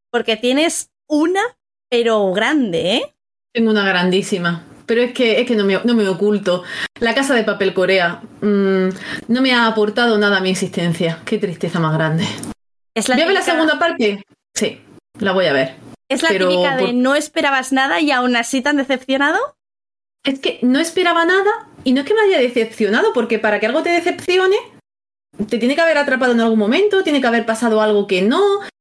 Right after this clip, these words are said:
Speaker 2: No sé, True Beauty, todo el mundo con el hype por las nubes. Pues Marta, ostión, no pasa nada, <laughs> porque no me gustó, pero es que La Casa de Papel, es que no me ha dicho absolutamente nada. No tenía la sensación de estar viendo una serie coreana,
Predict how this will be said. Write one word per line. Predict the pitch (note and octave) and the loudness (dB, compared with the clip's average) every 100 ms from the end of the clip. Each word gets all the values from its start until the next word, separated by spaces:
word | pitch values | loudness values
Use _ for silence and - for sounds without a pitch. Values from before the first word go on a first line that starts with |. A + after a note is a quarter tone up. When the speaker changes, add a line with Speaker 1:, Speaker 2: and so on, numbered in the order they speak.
| _ - | _ -2
Speaker 2:
No | A#3+ C4+ G#4 | 0 2 0
sé, | D4 G#3+ | 0 0
True | E4+ F#4+ | 0 0
Beauty, | B3+ G#3+ G#3 | 0 0 0
todo | D#4 | 0
el | E4 | 0
mundo | E4+ C#4+ | 0 2
con | A#3+ A#3 A3+ | 2 2 2
el | G#3+ A3 | 2 2
hype | B3 | 0
por | B3 | 0
las | A3 | 0
nubes. | F#3+ E3+ E3+ | 0 -2 0
Pues | G3+ | 0
Marta, | A#3+ C4+ E4 D#4+ - | 0 0 -2 -2 -6
ostión, | G#3+ G#3 A#3 G#3 G3+ - - | -6 -4 0 0 -2 -10 -4
no | A3 | -2
pasa | A#3+ B3+ | -2 0
nada, | B3+ G#3 G#3+ G3+ G#3 | 0 2 0 0 0
<laughs> | - | 0
porque | C#4+ - | -2 0
no | C#4+ | 0
me | |
gustó, | D4+ D#4+ - - A3+ | 0 -2 -2 -4 -2
pero | A#3 A#3 B4 C5 D4+ | 0 0 -2 0 0
es | B3+ | 0
que | F4+ | 0
La | D4 | 0
Casa | C4 C#4+ | 2 2
de | D4 | 2
Papel, | C#4+ C#4 C#4 E4 - - - - | 0 -2 0 -2 -2 -10 -8 -4
es | A#3+ | -2
que | D#4+ | 0
no | D#4 D#4 | 0 2
me | D#4 | 2
ha | |
dicho | D#4+ G4 A4+ - - | 2 0 -2 -4 -4
absolutamente | A#3+ - B3 C4+ D#4+ D#4+ F4 D#4+ | -4 0 0 2 0 -2 0 2
nada. | C#4+ C4 - | 2 2 2
No | A#3+ B3+ D#4 | 2 2 2
tenía | E4 D#4+ | 2 2
la | C#4+ | 2
sensación | C4+ C4 A#3+ A#3+ A3 C4 B3+ B4+ - - - _ _ - | 0 0 2 0 -2 0 0 0 -6 -20 -20 _ _ -4
de | B3 A#3+ | 0 0
estar | A#3+ C4+ C#4+ | 0 0 0
viendo | D#4 D4+ F#4+ | 2 2 2
una | F#4 | 2
serie | C4 A3 C4 | 0 0 0
coreana, | C4+ C4 A#3 F#4+ B3 | 2 2 2 2 0